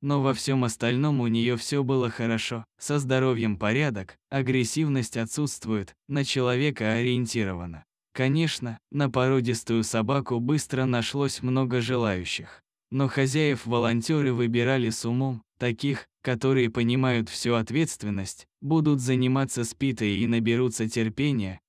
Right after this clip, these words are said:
прежде чем она начнет делать шаги к перевоспитанию.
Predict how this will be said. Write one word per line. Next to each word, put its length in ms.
прежде 440
чем 260
она 220
начнет 480
делать 400
шаги 380
к 100
перевоспитанию. 1080